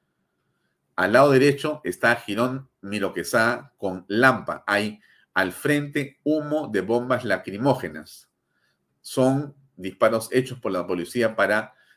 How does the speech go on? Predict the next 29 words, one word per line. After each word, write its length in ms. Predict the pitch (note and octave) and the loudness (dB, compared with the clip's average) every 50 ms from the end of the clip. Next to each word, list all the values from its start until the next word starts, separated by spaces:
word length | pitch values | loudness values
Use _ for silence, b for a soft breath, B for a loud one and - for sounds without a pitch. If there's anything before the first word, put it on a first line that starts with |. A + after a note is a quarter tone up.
| b b | b b
dispersar 760 | G#2 C3 C3+ C3 C3+ A#2 G2+ G2+ - A#2+ A2 A2 A2 - b b b b b - | 0 0 0 0 0 -2 -2 0 2 2 2 2 2 -4 b b b b b 0
a 80 | - A#2 | 2 4
los 180 | A#2+ A#2+ A#2+ A2+ | 4 4 2 2
violentistas 840 | A2 A2 G#2+ G2+ F#2 F2+ F2+ A#2 G#2+ - - B2 A2+ G#2+ - - - | 0 0 0 0 -4 -6 -6 -8 -8 -6 -4 -6 -6 -6 -6 -14 -6
que 240 | - A2 A2 A2 G#2+ | -4 -4 -4 -4 -8
intentan 840 | G#2+ F#2+ F#2 F2+ _ - C#3+ C3+ A#2+ G2+ G2+ G2 F#2+ G2 G#2 G#2 - _ _ _ _ _ _ - | -12 -14 -14 -12 _ -2 0 0 0 -2 -2 -4 -4 -4 -4 -10 -18 _ _ _ _ _ _ -2
avanzar, 580 | - A2+ A#2 A#2 A2+ A2+ - E3 D#3+ D#3 D3+ - | 0 2 2 2 0 0 2 2 2 2 2 -4
cosa 280 | F3 F3 E3+ F3+ D3+ C#3 | -6 -4 -2 -2 -4 -2
que 120 | - D3 | 0 -2
es 160 | D3+ C#3 - | -2 -2 -4
imposible. 600 | D#3+ C#3 C3 B2 A2 - F3+ E3+ B2+ F#2 D#2+ - B B B B B B | -8 -6 -6 -6 -6 -4 -4 -4 -4 -4 -6 -8 B B B B B B
Son 420 | B - - D3+ D#3+ F3+ F3 - | B -4 -2 -2 -2 -2 -4 -4
columnas 880 | - - A#2 A2+ B2 C3+ F3+ F#3+ E3+ D3 A#2 A#2 C3 C#3 C3+ - - _ | 2 4 4 6 6 4 2 2 -2 -2 0 0 0 0 -4 -8 -14 _
de 240 | - F#2+ G2 G2+ - | -12 -6 -4 -4 -4
columnas 680 | - G2 G2+ A#2 C#3+ D3+ C3+ A#2 G2+ G2 F2+ F2+ - - - | -2 -2 -2 0 -2 -2 -4 -4 -4 -6 -6 -8 -10 -16 -14
de 200 | F#2+ F#2 G2 - | -8 -8 -8 -4
columnas, 480 | G2 G2 A#2 C3+ C3+ A2 G2+ F#2+ - - | -2 -2 0 0 0 -2 -4 -6 -6 -8
o 60 | - | -8
mejor 220 | G2+ G#2+ G#2+ A#2 C3+ | -8 -4 -2 0 0
dicho, 220 | C3 A#2+ - A#2 | 0 -2 -2 -6
disculpe 300 | G#2+ - - A#2+ A2 F#2+ | -6 -4 -4 -4 -4 -4
usted 120 | F2+ - G#2 | -4 -2 -2
la 120 | G2 - | -2 -2
palabra, 320 | - G2 F2+ E2 D#2+ D#2+ - | -2 -2 -2 -2 -2 -6 -8
filas 320 | - - G#3 G3+ F#3+ D3+ A#2+ | -6 -4 0 2 4 4 4
de 80 | G2 | 2
filas 240 | - E3 D#3+ D3+ B2 | -2 -2 0 0 0
de 80 | G#2 F#2+ | 0 -2
filas 480 | - C3 G#2+ F#2+ F#2+ F#2 - - _ | -4 -4 -4 -4 -4 -6 -8 -14 _